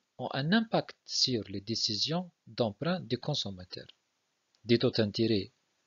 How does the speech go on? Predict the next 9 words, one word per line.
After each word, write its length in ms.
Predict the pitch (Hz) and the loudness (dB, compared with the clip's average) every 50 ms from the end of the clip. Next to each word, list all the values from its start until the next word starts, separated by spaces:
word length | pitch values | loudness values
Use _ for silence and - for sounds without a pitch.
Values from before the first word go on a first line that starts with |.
| _ _ _ _ _ _ | _ _ _ _ _ _
bas 440 | 110 107 151 165 180 202 214 - _ _ _ _ _ _ _ _ _ _ - | 4 6 8 8 8 8 4 2 _ _ _ _ _ _ _ _ _ _ 8
peuvent 360 | - 254 233 175 123 - - _ _ _ _ _ _ - | 10 12 12 12 10 8 -4 _ _ _ _ _ _ -4
encourager 840 | 185 185 175 - - - 135 117 107 104 98 95 110 135 170 196 170 - 95 | -2 -2 -2 -2 0 2 4 4 4 2 0 -2 -2 -2 -2 -2 -4 -4 -6
les 100 | 107 101 | -6 -4
dépenses 720 | 104 151 170 - - 127 117 143 190 208 - - - - _ _ _ | -2 -2 -2 0 0 0 0 0 0 -2 -2 -4 -8 -10 _ _ _
et 120 | - 151 147 | -2 0 4
l'investissement, 760 | 165 170 147 123 110 - - 104 - - - 104 98 104 _ _ _ _ _ _ _ _ - | 4 4 4 2 -2 -2 -2 -4 -4 -4 -4 -8 -14 -14 _ _ _ _ _ _ _ _ 2
car 280 | - 131 117 101 - - | 6 6 6 6 4 0
l'emprunt 600 | - 104 107 104 101 - - 123 147 180 208 202 | -2 0 0 0 0 -2 -2 0 0 0 0 -2